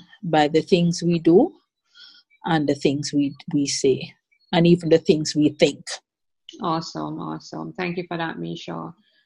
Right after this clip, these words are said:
Speaker 2: And I just want to, on behalf of the Bo-, Beyond Woman, just want to thank, um, all women who have supported us during two thousand and nineteen.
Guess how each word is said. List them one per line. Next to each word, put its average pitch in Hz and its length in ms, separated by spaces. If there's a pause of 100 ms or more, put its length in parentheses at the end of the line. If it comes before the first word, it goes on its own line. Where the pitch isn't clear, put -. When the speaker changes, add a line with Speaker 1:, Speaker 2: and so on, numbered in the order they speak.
(180)
Speaker 2:
And 175 300
I 175 180
just 180 320
want 175 600
to, 175 140
on 170 160
behalf 175 280
of 170 120
the 165 100
Bo-, 151 260
Beyond 160 420
Woman, 156 420
just 165 240
want 160 500
to 160 520 (580)
thank, 165 540 (180)
um, 156 640 (100)
all 175 580
women 165 360
who 170 320
have 151 540
supported 170 560
us 160 340
during 160 640
two 185 120
thousand 165 400
and 156 140
nineteen. 196 720